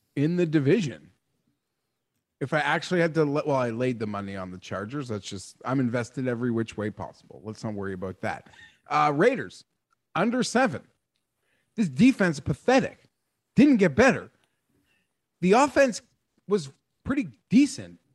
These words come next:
It, it kept the team afloat for a while and was the reason they were as competitive as they were. They made some really weird offensive line changes. I don't think the offense is better. Defense still atrocious.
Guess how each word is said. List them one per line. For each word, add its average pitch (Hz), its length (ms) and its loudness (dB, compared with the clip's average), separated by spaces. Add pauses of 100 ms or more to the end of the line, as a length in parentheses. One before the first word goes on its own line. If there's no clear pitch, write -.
It, 175 280 0
it - 360 -6
kept 240 240 -2
the 208 80 -4
team 208 260 -2
afloat 208 500 2
for 165 180 0
a 131 80 0
while 131 520 2 (560)
and 170 180 0
was 156 140 -2
the 147 100 0
reason 175 560 0
they 151 120 -4
were 151 200 -4
as 147 140 -4
competitive 165 640 0
as 127 140 -4
they 123 120 -2
were. 139 480 0 (1000)
They 294 120 4
made 311 240 2
some 180 240 0
really 302 340 4
weird 214 380 2
offensive 196 460 -2
line 180 220 -2
changes. 175 440 -2 (300)
I 247 80 2
don't 311 100 2
think 214 120 2
the 165 60 2
offense 160 320 -2
is 156 80 -10
better. 233 380 2 (880)
Defense 262 380 4
still 208 220 0
atrocious. 147 720 -2